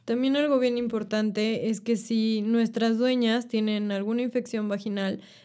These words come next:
es importante que no nos usen al mismo tiempo porque,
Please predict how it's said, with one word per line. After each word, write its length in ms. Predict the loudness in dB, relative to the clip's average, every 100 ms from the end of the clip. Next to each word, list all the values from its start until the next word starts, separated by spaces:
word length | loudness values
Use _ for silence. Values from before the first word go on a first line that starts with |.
| -2
es 180 | 0 2
importante 720 | 4 2 2 0 0 0 -2
que 140 | -2
no 120 | -2
nos 160 | 0 -2
usen 260 | -4 -4 -2
al 80 |
mismo 280 | -2 -2 -4
tiempo 420 | -2 -2 0 -2
porque, 480 | -4 -6 -2 -2 -2